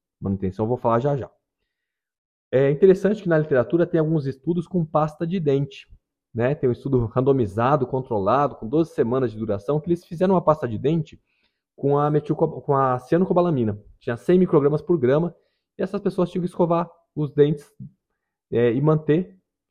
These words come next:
duas vezes por dia, pelo menos, ali em contato, dois minutos essa, é, com a, com a pasta de dente em contato com a boca ali, durante a escovação, tinha que chegar em dois minutos. E eles mostraram que houve realmente uma absorção de B doze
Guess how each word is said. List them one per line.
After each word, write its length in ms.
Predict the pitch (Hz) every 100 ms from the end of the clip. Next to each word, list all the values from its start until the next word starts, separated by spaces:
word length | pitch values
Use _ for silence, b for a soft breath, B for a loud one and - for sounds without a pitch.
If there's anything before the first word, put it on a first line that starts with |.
| _ _
duas 340 | 117 156 202 156
vezes 180 | 147 135
por 160 | 135
dia, 140 | 117 123
pelo 240 | 143 156
menos, 420 | 139 165 165 - _ _ _
ali 240 | 151 139 151
em 60 |
contato, 540 | 160 170 160 143 151 139
dois 260 | 151 208
minutos 340 | 185 156 156 -
essa, 180 | 151 143
é, 400 | 117 113 107 104 107 -
com 200 | - 131
a, 320 | 135 117 101 - _ _ _ -
com 100 | 123
a 40 |
pasta 240 | 139 -
de 120 | 135 120
dente 260 | 127 135
em 40 | 143
contato 320 | 139 131 127
com 60 | 147
a 60 |
boca 300 | 127 127 127
ali, 220 | 117 120 120
durante 200 | - 123
a 20 | 120
escovação, 400 | - 120 117 123
tinha 120 | 127
que 60 |
chegar 240 | - 127 123
em 60 |
dois 200 | 123 135
minutos. 540 | 135 147 101 - - _ _ _ _ _ _
E 140 | 139 151
eles 180 | 170
mostraram 480 | 190 240 - 165 165
que 240 | 180 196 196
houve 360 | 214 175 196 196 -
realmente 460 | 175 143 131 151 160
uma 100 | 156
absorção 460 | 156 190 175 180
de 80 | 185
B 100 | 214
doze 380 | 156 151 151